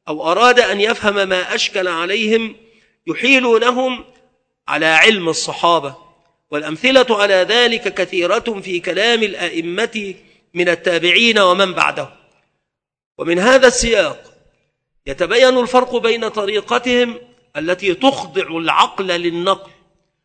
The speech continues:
وبين طريقة المتكلمين من المعتزلة والأشاعرة الذين يقدمون العقل على النقل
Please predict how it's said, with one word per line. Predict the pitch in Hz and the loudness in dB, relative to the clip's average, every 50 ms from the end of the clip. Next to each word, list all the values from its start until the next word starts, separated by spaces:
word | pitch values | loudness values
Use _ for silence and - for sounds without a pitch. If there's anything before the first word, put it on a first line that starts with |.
| _ _ - | _ _ -10
وبين | 147 160 220 254 269 269 | -4 0 2 4 4 4
طريقة | 247 - 233 233 247 269 269 262 240 233 233 | 4 4 2 0 2 2 2 2 0 -2 -2
المتكلمين | 233 220 214 214 220 214 202 - 220 208 208 202 202 214 240 254 262 247 233 220 | -2 -4 -4 -4 -4 -4 -4 -4 -4 -6 -6 -6 -4 0 2 2 2 2 0 -2
من | 208 196 190 | -2 -2 -4
المعتزلة | 190 185 180 180 175 175 - 185 165 165 180 185 214 226 233 | -4 -4 -4 -6 -6 -8 -8 -8 -6 -4 -4 -4 -4 -2 -2
والأشاعرة | 220 190 185 180 156 165 170 - 180 156 156 160 175 196 196 196 190 190 - - _ _ _ _ _ - - | 0 0 0 0 -2 -4 -4 -4 -2 -2 -2 -2 -2 -2 -2 -2 -4 -4 -8 -20 _ _ _ _ _ -8 -4
الذين | 196 202 208 - 233 247 247 233 | -2 -2 0 2 2 2 4 2
يقدمون | 226 214 202 190 - 208 175 165 151 175 190 190 208 240 254 247 240 233 214 | 2 2 2 0 -2 -4 -6 -6 -4 -4 -4 -2 -2 -2 -2 -2 0 0 2
العقل | 196 190 170 151 - 226 226 - 208 196 | 2 2 2 0 -2 -4 -6 -6 -6 -2
على | 185 175 160 175 180 180 | -2 0 0 0 0 -2
النقل | 180 185 185 190 190 180 - - | -2 -2 0 0 0 0 -2 -6